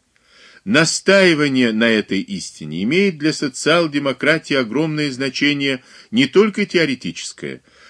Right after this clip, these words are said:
но и практически политическое, ибо отсюда вытекает обязательность полной классовой самостоятельности партии пролетариата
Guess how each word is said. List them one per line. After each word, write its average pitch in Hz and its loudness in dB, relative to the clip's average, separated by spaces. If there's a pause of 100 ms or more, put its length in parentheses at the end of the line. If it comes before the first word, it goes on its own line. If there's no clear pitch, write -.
(160)
но 117 4
и 135 4
практически 170 -2
политическое, 175 -6 (480)
ибо 95 0
отсюда 190 0
вытекает 156 0
обязательность 123 2
полной 170 2
классовой 135 -2
самостоятельности 117 -6
партии 101 -2
пролетариата 95 -4